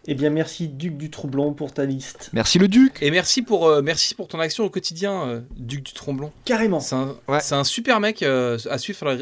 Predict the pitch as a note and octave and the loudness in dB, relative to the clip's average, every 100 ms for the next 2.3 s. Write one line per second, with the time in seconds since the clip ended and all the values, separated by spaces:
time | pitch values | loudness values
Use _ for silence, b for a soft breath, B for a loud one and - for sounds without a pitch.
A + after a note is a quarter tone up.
0 | C#3 - B2 A#2+ C#3 D#3 D#3 - F#3 F#3 | -6 -4 -2 0 -2 -4 -8 -4 -2 -2
1 | B2 A#2+ C3 G3 E3 D#3 C#3+ C3 D3+ D3+ | -2 -4 -4 -4 -4 -6 -8 -8 -10 -12
2 | A#2+ A2+ A2 | -14 -14 -18